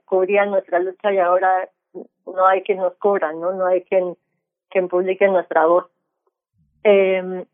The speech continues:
Leodegario era una pluma de treinta años, ¿no? Estuvo treinta años en el periodismo y en su caso, eh, la familia, eh, culpa, digamos, a René Juárez Cisneros,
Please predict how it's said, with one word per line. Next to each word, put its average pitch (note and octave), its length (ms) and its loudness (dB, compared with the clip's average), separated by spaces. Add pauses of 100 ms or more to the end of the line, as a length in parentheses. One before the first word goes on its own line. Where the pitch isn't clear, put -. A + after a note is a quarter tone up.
(500)
Leodegario G#3 480 4
era A3+ 100 -2
una G#3+ 220 -2
pluma A3 340 -2
de F3+ 320 -6
treinta G#3 420 -2
años, G#3 400 -6
¿no? G#3 200 -8
Estuvo G3+ 400 -4
treinta G3 340 -2
años G3 320 -2
en F3+ 80 -6
el F3 140 -8
periodismo G3+ 720 -2 (680)
y A3+ 220 6
en A3+ 240 2
su A3 160 0
caso, A#3+ 680 2 (140)
eh, F#3 1040 -4
la G3 240 -2
familia, A3 800 -2
eh, E3+ 540 -8 (1800)
culpa, A#3 380 4
digamos, G#3 460 0
a G3 80 0
René F#3 320 -4
Juárez G#3 320 -2
Cisneros, G3+ 440 -4